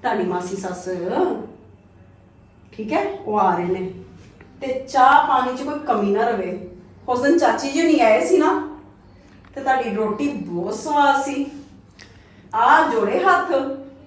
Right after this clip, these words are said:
ਇੱਜ਼ਤ ਰੱਖ ਲੈਣਾ ਮਾਸੀ ਅੱਗੇ, ਨਹੀਂ ਤੇ ਮਾਸੀ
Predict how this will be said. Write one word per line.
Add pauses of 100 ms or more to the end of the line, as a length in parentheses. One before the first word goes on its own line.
(280)
ਇੱਜ਼ਤ
ਰੱਖ
ਲੈਣਾ
ਮਾਸੀ
ਅੱਗੇ, (680)
ਨਹੀਂ
ਤੇ
ਮਾਸੀ